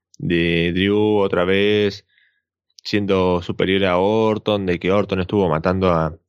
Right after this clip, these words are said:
a los mejores de la historia de la empresa y, bueno, dejar a Drew over. No vimos a Orton mucho durante todo este tiempo. Vimos más a Keith Lee siendo, bueno, eh, teniendo estas luchas, eh, sin resultado,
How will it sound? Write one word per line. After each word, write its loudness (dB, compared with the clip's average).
a -2
los -4
mejores 0
de -2
la 2
historia 2
de 2
la -2
empresa 0
y, 0
bueno, 0
dejar -2
a 2
Drew 0
over. 0
No 0
vimos 0
a 2
Orton 0
mucho 0
durante 0
todo 0
este -4
tiempo. -2
Vimos 0
más 0
a 2
Keith -2
Lee 2
siendo, 0
bueno, 2
eh, -4
teniendo 2
estas -2
luchas, -2
eh, -4
sin -4
resultado, 0